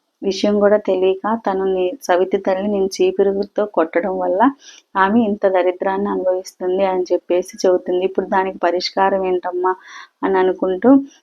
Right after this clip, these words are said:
ఈసారి ఐదో వారం గట్టిగా చేయాలని ఆమె కొంగుని ఆ కొంగుకి కట్టేసి, ఆమె చేత పొద్దున్నే తలస్నానం చేయించి, తనతో ఉపవాసం ఉండిచ్చి,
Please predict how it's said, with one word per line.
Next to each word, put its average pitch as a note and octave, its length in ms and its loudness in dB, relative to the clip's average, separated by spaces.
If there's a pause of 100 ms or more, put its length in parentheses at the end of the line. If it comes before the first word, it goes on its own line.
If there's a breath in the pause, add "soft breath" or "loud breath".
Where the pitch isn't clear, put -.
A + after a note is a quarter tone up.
(120)
ఈసారి G3 460 0
ఐదో F#3 340 2
వారం G3+ 300 0
గట్టిగా G3 520 0
చేయాలని F#3 680 0 (140)
ఆమె F#3 240 -2
కొంగుని G3 600 4 (380 loud breath)
ఆ F#3 140 -2
కొంగుకి F#3+ 680 2 (920)
కట్టేసి, G3+ 720 2 (300 loud breath)
ఆమె F#3+ 200 0
చేత F#3 340 -4
పొద్దున్నే G3 640 0
తలస్నానం G3 720 -2
చేయించి, G3 680 2 (400 soft breath)
తనతో G3 400 -2
ఉపవాసం F#3+ 580 -2
ఉండిచ్చి, F#3+ 760 0